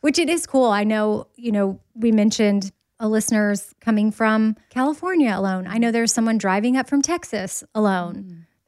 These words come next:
Speaker 1: There will be other people there alone. If you're coming solo, no, that's totally cool.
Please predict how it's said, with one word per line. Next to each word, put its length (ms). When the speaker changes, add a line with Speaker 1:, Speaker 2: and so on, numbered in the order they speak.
Speaker 1:
There 140
will 180
be 160
other 200
people 300
there 240
alone. 400
If 100
you're 80
coming 320
solo, 680
no, 600
that's 280
totally 400
cool. 380